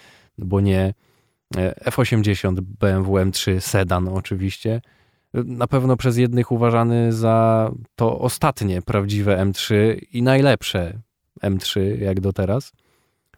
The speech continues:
Chociaż pewnie tak było z każdym M trzy, które się pojawiało wcześniej, no ale tutaj podobno głosy za tym są takie, że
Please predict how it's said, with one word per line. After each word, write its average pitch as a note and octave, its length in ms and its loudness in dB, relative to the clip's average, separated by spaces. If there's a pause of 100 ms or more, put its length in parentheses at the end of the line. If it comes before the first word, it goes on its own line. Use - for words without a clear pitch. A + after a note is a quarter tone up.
(100)
Chociaż G2+ 200 -4
pewnie F#2+ 260 -2
tak F2+ 160 -4
było F2+ 200 -2
z - 60 -16
każdym E2+ 360 -2
M E2+ 100 -4
trzy, - 160 -10
które F2+ 220 -4
się - 120 -10
pojawiało G2 400 -2
wcześniej, C#3 400 -2
no A#2+ 120 0
ale A#2 120 0
tutaj A2+ 360 -2
podobno F#2+ 640 -2 (140)
głosy G2 560 -2
za G2 180 0
tym F#2 440 -2
są F2 400 -4
takie, G2 360 -2
że F2 120 -8